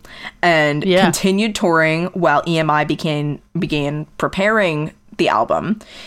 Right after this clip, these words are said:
Speaker 1: And by the time she performed her historic, record-breaking, sold-out concert at the Houston Astrodome in February of nineteen ninety-five,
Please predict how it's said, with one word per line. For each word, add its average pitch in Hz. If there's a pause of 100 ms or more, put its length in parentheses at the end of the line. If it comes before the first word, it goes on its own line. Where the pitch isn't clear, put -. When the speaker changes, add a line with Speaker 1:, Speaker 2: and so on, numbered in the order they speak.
(140)
Speaker 1:
And 156
by 156
the 151
time 165
she 160
performed 165
her 165
historic, 185 (120)
record-breaking, 156 (140)
sold-out 190
concert 156
at 160
the 156
Houston 156
Astrodome 143
in 151
February 147
of 139
nineteen 151
ninety-five, 156